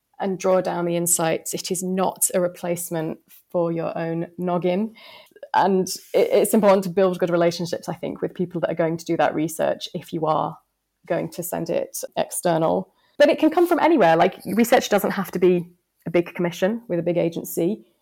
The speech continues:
You should be kind of researching all the time. And I think, is it Rob Campbell that said, "You need to be in the jungle and not in the zoo"? I think that's super important. Go out there into the wild,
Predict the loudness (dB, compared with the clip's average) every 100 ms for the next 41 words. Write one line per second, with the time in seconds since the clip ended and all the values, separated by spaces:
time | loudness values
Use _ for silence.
0 | _ -10 -8 -6 -6 -6 -6 -6 -4 -4
1 | -2 -2 -2 -2 -2 -2 -2 -4 -6 -4
2 | -2 0 -2 -2 -2 -2 -4 -16 _ _
3 | _ _ -10 -10 -10 -14 -6 -4 -2 -2
4 | -4 -8 -10 -10 -14 -20 _ _ _ _
5 | _ -12 -8 -4 -2 -4 -4 -8 -12 -6
6 | -2 0 0 -2 -4 -4 -2 -2 -4 -4
7 | -4 -4 -6 -4 -2 -2 -4 -8 -16 -6
8 | -4 -2 -4 -8 -10 -4 -4 -2 -4 -4
9 | -2 -4 -2 -6 -4 -6 -10 _ _ 0
10 | 4 6 4 4 0 2 -2 -4 -2 2
11 | 2 4 2 -2 -10